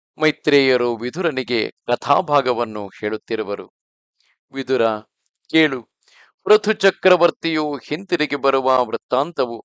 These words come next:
ಅಂದರೆ ಯಾಗವನ್ನು ಪೂರೈಸಿ ಹಿಂತಿರುಗಿ ಬರುತ್ತಿರುವ ವೃತ್ತಾಂತವು ಪುರ ಜನರಿಗೆ ತಿಳಿದೊಡನೆ ಅವರೆಲ್ಲರೂ ಪಟ್ಟಣವನ್ನು ಅಲಂಕರಿಸುವುದಕ್ಕೆ ತೊಡಗಿದರು. ಮುತ್ತಿನ ಕೊಚ್ಚುಗಳು, ಹೂವಿನ ದಂಡೆಗಳು,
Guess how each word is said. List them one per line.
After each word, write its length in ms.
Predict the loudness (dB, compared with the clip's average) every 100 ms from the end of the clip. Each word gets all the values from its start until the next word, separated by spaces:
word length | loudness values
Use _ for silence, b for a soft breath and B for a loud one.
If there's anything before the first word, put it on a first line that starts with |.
| _
ಅಂದರೆ 420 | -2 0 0 0
ಯಾಗವನ್ನು 640 | 2 2 2 -2 -2 -4 -8
ಪೂರೈಸಿ 600 | -6 -6 -6 -8 -14 -16 _ _ -10
ಹಿಂತಿರುಗಿ 500 | -10 -4 -2 -2 -2
ಬರುತ್ತಿರುವ 640 | -2 -4 -4 -6 -2 -4
ವೃತ್ತಾಂತವು 840 | -4 -10 -4 -4 -2 -6 -6 -12 _ B B B B _
ಪುರ 260 | 0 2
ಜನರಿಗೆ 640 | 4 4 6 4 2 0 0
ತಿಳಿದೊಡನೆ 600 | -2 -6 -2 0 0 -4 -6 -12 _ _ _
ಅವರೆಲ್ಲರೂ 760 | 2 6 6 6 4 2 0 -4 -2
ಪಟ್ಟಣವನ್ನು 760 | -2 2 2 2 0 -2 -6 -4 -2
ಅಲಂಕರಿಸುವುದಕ್ಕೆ 1080 | -2 -2 -4 -4 -4 -6 -6 -6 -6 -6 -4
ತೊಡಗಿದರು. 560 | -4 -6 -4 -4 -6 -10 _ _ b b b b -6
ಮುತ್ತಿನ 560 | -6 -6 _ 0 2
ಕೊಚ್ಚುಗಳು, 840 | -2 -4 -8 -4 -2 0 0 -2
ಹೂವಿನ 760 | -8 _ _ -8 -6 -2 0 0
ದಂಡೆಗಳು, 720 | 0 -2 0 0 0 -2